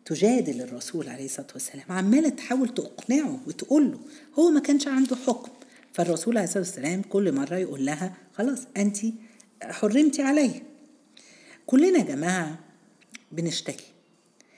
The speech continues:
بس هنا بصوا قد إيه جميل إن ربنا بيقول لك في الآية، هي مش جاية تشتكي لك أنت، وتشتكي إلى الله،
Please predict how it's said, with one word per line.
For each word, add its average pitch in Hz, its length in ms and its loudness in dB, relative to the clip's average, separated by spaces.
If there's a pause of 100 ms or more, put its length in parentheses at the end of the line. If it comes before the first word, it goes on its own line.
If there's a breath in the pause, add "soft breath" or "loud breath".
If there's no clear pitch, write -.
(220 soft breath)
بس - 200 -2
هنا 339 160 4
بصوا 214 320 -2
قد - 220 -16
إيه 156 140 -8
جميل 151 360 -6
إن 127 100 -6
ربنا 185 360 -4
بيقول 156 320 -8
لك 135 140 -10
في - 80 -18
الآية، 151 440 -10
هي 180 80 2
مش 180 160 -2
جاية 269 200 0
تشتكي - 460 -8
لك 147 200 -8
أنت، 120 200 -14 (420 soft breath)
وتشتكي 214 800 -2
إلى 139 120 -6
الله، 131 240 -10